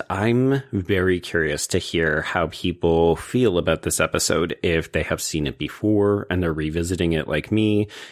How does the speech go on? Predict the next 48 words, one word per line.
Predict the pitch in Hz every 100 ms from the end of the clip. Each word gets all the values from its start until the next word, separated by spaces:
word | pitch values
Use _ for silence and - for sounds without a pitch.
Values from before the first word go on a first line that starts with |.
| -
if | 98 85 -
they | 82
had | - 80
it | 82 -
spoiled | - - 165 98 78 - -
and | 92
they're | 82
checking | - 90 104
it | 90
out | 87
for | - 98
the | 101
first | - 98 -
time | 104 92 95 98 -
like | 95 113 - -
you, | 147 135 87 85 - - - -
or, | 110 117 120 113 110 107 110
you | 143
know, | 127
we've | 113 120
heard | 151 131
from | 117
a | 101
couple | 95 -
of | 92
people | - 87 85
who | 92
have | 87 90 87
a, | - 85 80 80 78 -
a, | 104
a |
historical | - 92 - 110 95 -
relationship | 85 80 71 73 80 - 80 80
with | 80
Twin | - 82 76
Peaks, | - 80 76 -
you | 80
know, | 73
their | 71 71
favorites. | - 107 98 92 92 90 - - - - - - - - -
Uh, | 95 90 90 87 - -
I'm | 113
just | 113 -
curious, | - 117 101
how | - - 95
does | 104 101
this | 101 95
episode | 87 95 - 82 82 82 85